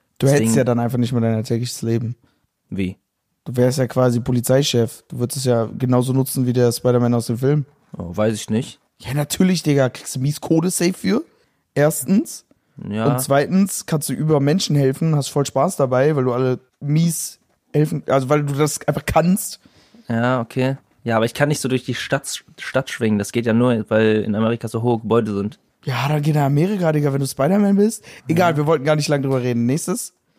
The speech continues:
Speaker 2: Und
Speaker 1: Harry
Speaker 2: Harry
Speaker 1: Potter?
Speaker 2: Potter wär so ein bisschen nützlicher für so mein alltägliches Leben. Deswegen, glaub ich, würde ich eher Harry Potter nehmen.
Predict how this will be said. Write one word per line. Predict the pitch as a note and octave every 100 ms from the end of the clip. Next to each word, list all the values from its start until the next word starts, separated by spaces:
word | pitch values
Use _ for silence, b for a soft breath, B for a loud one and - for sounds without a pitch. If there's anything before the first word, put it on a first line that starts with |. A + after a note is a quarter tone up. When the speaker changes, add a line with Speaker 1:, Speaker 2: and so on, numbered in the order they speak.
| _
Speaker 2:
Und | - C3
Speaker 1:
Harry | C3 C3+
Speaker 2:
Harry | C#3 D3
Speaker 1:
Potter? | -
Speaker 2:
Potter | B3 F3 D3
wär | C#3+
so | C#3+
ein | C3
bisschen | D#3 D3+ C#3
nützlicher | D#3+ - C#3 C3
für | B2+ B2+
so | B2
mein | A#2+ G#2+
alltägliches | B2+ C#3+ - B2+ -
Leben. | C3+ B2
Deswegen, | G#2 - B2
glaub | B2 B2
ich, | B2+
würde | C3 C3
ich | - _ _ _ _
eher | - D3
Harry | C#3+ C3+
Potter | C3 -
nehmen. | F2+ F2+